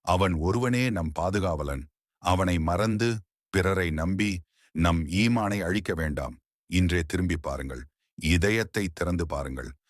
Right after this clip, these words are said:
அல்லாஹ்வின் அன்பு மட்டுமே உண்மையான உயர்வை தரும். ஷிர்க் எனும் இருளை விட்டு வெளியேறி, தவ்ஹீத் எனும் ஒளியை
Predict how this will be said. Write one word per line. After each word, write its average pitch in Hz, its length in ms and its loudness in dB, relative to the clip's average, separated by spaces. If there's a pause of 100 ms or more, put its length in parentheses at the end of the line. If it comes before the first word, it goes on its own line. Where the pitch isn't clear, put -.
(280)
அல்லாஹ்வின் 87 600 0
அன்பு 90 420 -2
மட்டுமே 92 520 -2
உண்மையான 85 560 -4
உயர்வை 71 460 -4
தரும். 62 300 -8 (320)
ஷிர்க் - 540 0
எனும் 87 280 0
இருளை 87 340 0
விட்டு 80 280 -4
வெளியேறி, 71 560 -2 (540)
தவ்ஹீத் 95 480 0
எனும் 82 280 -2
ஒளியை 76 420 0